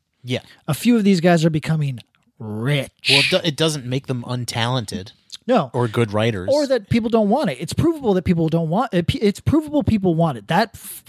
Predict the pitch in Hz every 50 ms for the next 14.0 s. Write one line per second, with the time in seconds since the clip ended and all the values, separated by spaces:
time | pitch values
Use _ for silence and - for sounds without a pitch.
0 | - - - - - - - 185 180 165 - 156 139 - - - - - 143 156
1 | 147 123 104 - - - 139 - - 170 135 214 220 220 202 170 143 196 208 214
2 | - - - 202 196 185 156 127 190 220 269 277 - - 226 208 190 175 - -
3 | 180 160 - 151 - - 139 123 120 110 127 120 113 110 123 104 95 92 87 -
4 | 180 175 156 - 175 - 190 196 170 202 196 175 - 196 160 165 165 - - 190
5 | 190 196 190 185 170 160 139 156 160 147 151 151 156 160 170 180 180 185 190 185
6 | - - 202 190 196 170 165 160 147 - - 175 170 165 151 165 165 156 170 147
7 | 143 151 190 226 214 _ _ - _ _ _ _ _ _ _ _ _ _ _ _
8 | _ - 151 131 185 185 175 175 - _ _ _ - - 160 131 170 175 175 165
9 | 165 156 156 170 160 - - - - - - 160 175 180 185 196 202 208 175 147
10 | 156 156 135 117 123 127 127 131 135 127 120 113 107 - - 135 123 110 - 113
11 | 101 - 113 117 117 - - 117 117 117 107 95 101 - - - 123 107 101 92
12 | 85 82 90 _ _ _ _ _ _ _ _ _ _ _ _ _ _ _ _ _
13 | _ - - 127 110 139 131 127 123 _ _ _ _ _ - - - 143 123 -